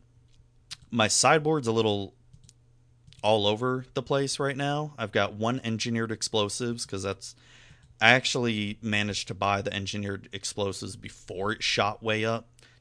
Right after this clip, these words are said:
to where it's like, what, fifty bucks a card now? Jeez.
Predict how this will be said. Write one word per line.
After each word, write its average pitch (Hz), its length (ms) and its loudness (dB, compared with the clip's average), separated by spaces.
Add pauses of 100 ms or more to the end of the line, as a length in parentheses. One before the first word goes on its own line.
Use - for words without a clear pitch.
to 120 60 -16
where 92 140 -8
it's - 140 -10
like, 90 120 -14
what, 87 220 -8
fifty 110 380 -4
bucks 98 360 -6
a - 40 -8
card 95 320 -10
now? 120 240 -4
Jeez. 110 600 -8